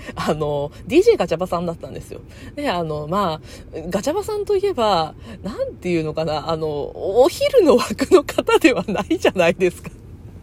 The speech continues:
<laughs> こういうこと言ったら失礼だね。あの、でも、でもなんかあの、ガチャバさんがね、その、夕方四時頃お話をされているっていうのが、私すごくなんか面白くって。<laughs> もう本当になんか、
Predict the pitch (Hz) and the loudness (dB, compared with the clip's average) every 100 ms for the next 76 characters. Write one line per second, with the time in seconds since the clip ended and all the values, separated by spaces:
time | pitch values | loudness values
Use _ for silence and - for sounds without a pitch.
0 | - - 539 - 359 370 302 214 190 247 | -4 -4 -4 -2 0 2 0 2 4 2
1 | - 285 202 160 175 - 285 175 170 170 | 2 2 4 4 2 0 -4 2 4 4
2 | 160 254 196 - 240 208 170 320 466 233 | 4 2 0 -4 -10 -6 -2 -2 -2 -2
3 | 202 175 165 160 156 156 156 196 381 415 | 0 2 4 4 0 -4 -4 -2 -2 -2
4 | 415 403 370 359 403 226 180 160 160 285 | -2 -4 -2 -2 -2 0 0 0 0 -2
5 | 302 - 330 311 202 214 247 415 415 226 | -2 -2 -2 0 0 0 2 4 4 4
6 | 170 185 196 220 226 220 214 208 202 202 | 4 0 -2 -4 -4 -2 -4 -6 -6 -8
7 | 160 156 160 147 - - 247 208 262 403 | -10 -6 -4 -4 -4 -6 -6 -4 4 6
8 | 240 233 180 156 180 208 269 - - - | 6 2 0 -2 -4 -2 -2 -4 -10 -8
9 | - 175 170 - - - - - - - | 2 2 2 -6 -20 -20 -20 -20 -20 -2
10 | 494 - - 523 185 180 170 170 185 196 | 0 0 -6 -6 -2 -2 0 0 0 -2
11 | 214 208 202 208 196 175 175 175 139 | -4 -4 -4 -2 -4 -6 -8 -6 -8